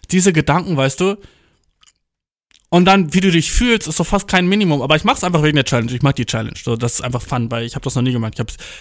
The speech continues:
glaub ich, letztes Mal mit achtzehn eine Woche lang nicht gejerkt, weißt du? Und so, Digga, so, what the fuck? Wie kann man das nicht mal aushalten?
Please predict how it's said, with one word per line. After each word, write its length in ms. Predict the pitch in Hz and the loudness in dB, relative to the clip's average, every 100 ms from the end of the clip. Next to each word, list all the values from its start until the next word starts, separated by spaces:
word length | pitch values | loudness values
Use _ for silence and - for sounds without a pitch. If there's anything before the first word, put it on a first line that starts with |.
| - | -2
glaub 120 | 143 | 0
ich, 100 | 139 | 2
letztes 180 | 165 165 | 0 2
Mal 60 | 147 | 0
mit 200 | 139 151 | 0 -2
achtzehn 380 | 147 - 135 | -2 0 0
eine 80 | 123 | 0
Woche 200 | 120 131 | -2 -2
lang 120 | 123 | -4
nicht 160 | 123 - | -6 -8
gejerkt, 340 | 120 127 117 | -6 -6 -6
weißt 200 | 110 104 | -8 -8
du? 60 | 131 | -8
Und 200 | 120 - | -8 -8
so, 100 | 113 110 - - - | -6 -6 -8 -12 -6
Digga, 300 | 139 107 - | -4 -6 -10
so, 220 | 107 110 104 | -12 -10 -8
what 120 | 131 | -8
the 80 | 123 | -6
fuck? 320 | 117 135 - - - | -4 -6 -8 -20 -8
Wie 140 | - 139 | -2 0
kann 120 | 110 | 2
man 120 | 127 | 2
das 100 | 120 | 0
nicht 140 | 135 123 | -2 -2
mal 80 | |
aushalten? 440 | 120 123 117 - | -2 -4 -6 -8